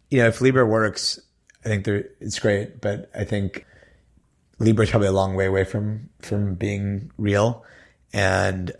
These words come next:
I guess Calibra is probably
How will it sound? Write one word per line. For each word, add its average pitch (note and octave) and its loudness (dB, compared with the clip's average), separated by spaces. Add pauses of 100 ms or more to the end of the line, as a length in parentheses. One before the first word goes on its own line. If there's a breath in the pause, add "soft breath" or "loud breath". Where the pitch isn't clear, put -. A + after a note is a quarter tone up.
(760)
I G#2 2
guess - 0 (320)
Calibra G2 0
is G2+ -10
probably G2 -4